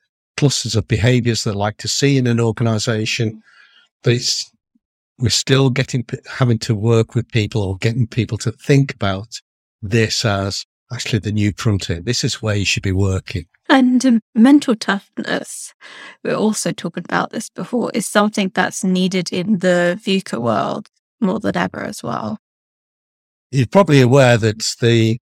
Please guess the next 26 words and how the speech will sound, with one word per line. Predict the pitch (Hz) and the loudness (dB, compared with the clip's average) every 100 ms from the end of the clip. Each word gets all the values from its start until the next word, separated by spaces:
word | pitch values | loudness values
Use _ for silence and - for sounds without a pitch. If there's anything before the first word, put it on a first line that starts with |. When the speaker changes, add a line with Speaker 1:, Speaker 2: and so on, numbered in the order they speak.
| _ _ | _ _
Speaker 1:
World | 127 135 139 127 | 4 8 8 6
Economic | 127 139 135 139 - | 2 4 2 2 0
Forum | 147 147 151 151 - | 2 2 2 -2 -4
in | 123 | -4
two | 107 143 | 2 2
thousand | - 139 139 - 135 | 4 2 4 2 2
and | 123 | 0
seventeen | - 139 127 131 131 | 2 2 2 2 2
and | 120 113 | 2 0
two | 123 | 0
thousand | 117 131 120 117 | 2 0 2 0
and | 113 | 0
eighteen | 113 - 127 120 123 _ _ _ _ _ | 0 0 2 2 2 _ _ _ _ _
published | - 131 131 123 - | 0 2 2 2 0
a | 110 | 2
list | 107 120 123 - - | 4 4 2 -2 -2
of | 98 | -2
the | 113 | -2
twenty | 107 - 135 131 131 131 135 123 127 _ _ _ _ _ _ _ - | -4 0 4 6 4 2 0 0 -2 _ _ _ _ _ _ _ 0
most | 123 127 - | 2 2 0
important | 113 131 127 120 | -4 -2 -4 -4
characteristics | - 120 120 - 117 - 123 - | -2 -2 -2 -4 -4 -2 -6 -6
for | - 127 | -10 -8
success | - 123 - 113 - | -6 -4 -2 -2 0
in | 117 107 | -2 0
the | 107 | -2